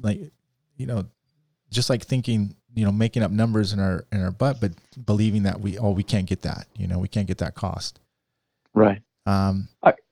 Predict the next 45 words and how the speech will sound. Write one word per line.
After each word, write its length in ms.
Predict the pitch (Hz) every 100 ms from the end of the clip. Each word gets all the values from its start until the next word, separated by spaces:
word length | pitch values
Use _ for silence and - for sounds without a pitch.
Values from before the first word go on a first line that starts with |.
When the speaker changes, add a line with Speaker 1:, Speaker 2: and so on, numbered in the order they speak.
| _ -
Speaker 2:
and 180 | 214 196
you 80 | 180
also 220 | 180 160
have 100 | 139
to 60 | 120
do 140 | 139
good 220 | 117 131
work 280 | 110 127 71 _ _
too. 240 | 143 107 -
You 100 | 123
have 140 | 135 131
to 60 |
be 180 | 107 123
able, 200 | 120 110 131
have 160 | 123
the 80 | 110
ability 420 | 98 123 123 107
to 80 | 104
do 320 | 98 110 107 _
some 300 | - - 110
pretty 320 | - 113 107 -
kick-ass 500 | 110 - 107 104 -
work. 300 | 110 113 107
And, 160 | 104 104
and 120 | 127
let's 200 | 127 123 -
face 320 | 123 117 123
it, 160 | 110 -
P 140 | - 139
D 120 | 180
R 240 | 139 139
is, 360 | - 135 131 - 160 _ -
is 180 | 139 135
very 360 | 101 120 143 131
challenging 580 | 123 123 127 113 110
to 80 | 107
do, 360 | 104 110 110 110 _ - - 123
do 160 | 120 113
it 40 |
right, 420 | 98 107 101 90 -
you 140 | 110
know? 220 | 101 104 107
Speaker 1:
Yes, 220 | 95 -
it 100 | 95
is. 240 | 90 -